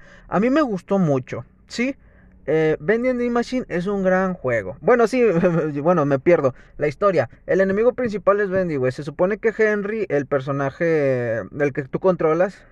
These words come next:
es un juego en primera persona, creo. Creo que se llama, se dice primera persona, güey. Cuando nomás te ves los brazos. Bueno, ahí no puedes ver los brazos de Henry, pero, pues, se entiende la idea. ¿Sí entiendes? Bueno. Y haz de cuenta que entra a su antigua fábrica, que le llegó una carta de que, "Eh, carnal,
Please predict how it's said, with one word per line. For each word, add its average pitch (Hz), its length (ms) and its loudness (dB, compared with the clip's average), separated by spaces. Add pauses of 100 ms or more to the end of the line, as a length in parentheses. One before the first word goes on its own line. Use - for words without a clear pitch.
(120)
es 135 180 -12
un 165 180 -10
juego 147 720 -2
en 123 100 -10
primera 127 320 -4
persona, 143 380 -6
creo. 185 360 -10
Creo 143 160 -8
que 240 100 -12
se 180 100 -12
llama, 170 260 -8
se 165 120 -6
dice 185 220 -4
primera 170 300 -6
persona, 151 420 -8
güey. 143 120 -14
Cuando 156 260 -4
nomás 170 240 -4
te 247 80 -2
ves 240 140 -2
los 240 140 -2
brazos. 233 360 -4
Bueno, 170 260 0 (540)
ahí 165 180 0
no 185 140 0
puedes 196 200 -2
ver 185 120 0
los 190 160 -4
brazos 175 340 -4
de 139 260 -8
Henry, 143 300 -12
pero, - 240 -10
pues, - 380 -18
se - 120 -4
entiende 147 360 -2
la 151 100 2
idea. 127 380 -2
¿Sí 170 100 -6
entiendes? 180 460 -8
Bueno. 127 260 -8 (960)
Y 170 180 2
haz 180 120 4
de 208 80 2
cuenta 208 300 -2
que 202 300 4
entra 254 380 0
a 233 60 0
su 190 100 -6
antigua 185 480 2
fábrica, 247 560 2
que - 140 -2
le 151 120 0
llegó 147 200 0
una 170 220 -4
carta 190 460 -4
de 170 160 -4
que, 165 300 -2
"Eh, 190 60 -4
carnal, 190 480 -4